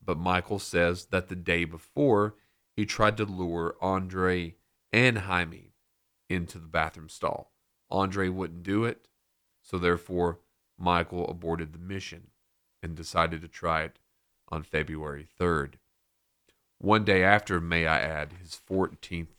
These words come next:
birthday. We'll talk about the, uh, community impact. So the murder of Jamie Gall, it had a profound impact on the local community.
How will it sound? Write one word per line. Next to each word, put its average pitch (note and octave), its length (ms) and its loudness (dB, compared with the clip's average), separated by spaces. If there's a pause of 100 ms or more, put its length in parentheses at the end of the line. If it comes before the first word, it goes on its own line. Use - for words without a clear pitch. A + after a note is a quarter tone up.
birthday. F2 760 -2 (2000)
We'll C#3+ 80 -2
talk F#3 220 6
about D3 360 6
the, B2 300 6
uh, G#2 160 2
community A#2 600 0
impact. F#2 760 -2
So - 120 -8
the G2+ 120 -6
murder B2 300 2
of A2 100 -2
Jamie G2 240 0
Gall, F2+ 520 2
it F#2 120 -10
had A2+ 200 0
a G#2+ 60 2
profound B2 580 4
impact A2 540 2
on F#2 140 -2
the F2+ 40 -4
local F#2+ 340 0
community. G2 580 -8